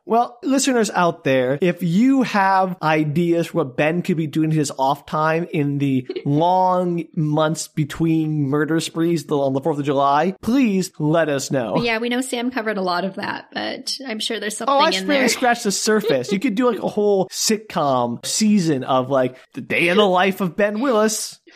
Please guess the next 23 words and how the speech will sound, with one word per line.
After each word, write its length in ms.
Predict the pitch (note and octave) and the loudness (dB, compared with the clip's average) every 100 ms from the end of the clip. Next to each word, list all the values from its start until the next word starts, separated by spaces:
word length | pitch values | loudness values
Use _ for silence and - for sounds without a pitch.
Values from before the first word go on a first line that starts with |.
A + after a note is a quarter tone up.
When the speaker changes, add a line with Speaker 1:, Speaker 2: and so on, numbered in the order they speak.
| E4 | -8
Speaker 2:
<laughs> 280 | C4 - E4+ | -8 -6 -6
A 40 | |
murder 380 | A#3+ G3 G3+ G#3 | -4 -4 -2 -2
sitcom. 680 | C4 D#4+ - B3+ G3 A#3+ C4 E4 - - | -4 -6 -8 -6 -6 -6 -6 -6 -8 -6
<laughs> 80 | D#4 - - - | -8 -10 -20 -2
Speaker 1:
Yeah, 260 | G4 A#4 D3 | 0 2 0
like, 280 | D3+ F3+ F#3+ | 0 -2 0
I 80 | F#3+ | 0
mean, 300 | F#3 D3 - | 0 -4 -4
they've 160 | D#3+ D3+ | -2 0
tried 200 | G3+ G3+ | 0 0
to 60 | |
do 100 | G#3+ | 2
other 220 | G3+ A3+ F#3+ | 2 2 2
weirder 300 | F#3+ A3 A3 | 0 0 0
sitcoms 420 | A#3+ - A3+ A3+ | -2 0 2 2
before, 420 | A3 B3+ G#3+ F3 | 0 0 2 2
so 180 | F3 D#3+ | 2 2
who 140 | G3 | 2
knows? 480 | G#3 C#3 D#3+ D#4+ - | 0 0 0 0 -4
Speaker 2:
<laughs> 40 | - | -8
That's 320 | D4 - - | -14 -14 -16
true. 260 | - - | -10 -8